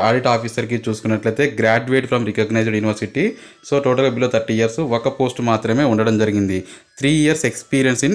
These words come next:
accountant and audit. So గుర్తుపెట్టుకోండి, త్రీ ఇయర్స్ ఎక్స్పీరియన్స్ అకౌంట్స్‌లో కానీ ఆడిట్లో కనుక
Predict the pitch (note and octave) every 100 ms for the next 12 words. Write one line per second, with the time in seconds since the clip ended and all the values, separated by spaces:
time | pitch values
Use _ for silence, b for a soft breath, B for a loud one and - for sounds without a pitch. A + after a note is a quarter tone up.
0 | G#2 G#2+ C3 C3 C3 E3+ A#2+ A#2 B2 A2
1 | A#2 A2 F#2+ B B - A#2+ B2 C#3+ C#3+
2 | - C3+ A#2+ C3 D#3 C3+ A#2 B2 B2 A2+
3 | - B2 A#2+ B2 G#2+ B2 B2 - A#2+ A#2+
4 | A2 G#2 A2+ A#2+ A2+ A2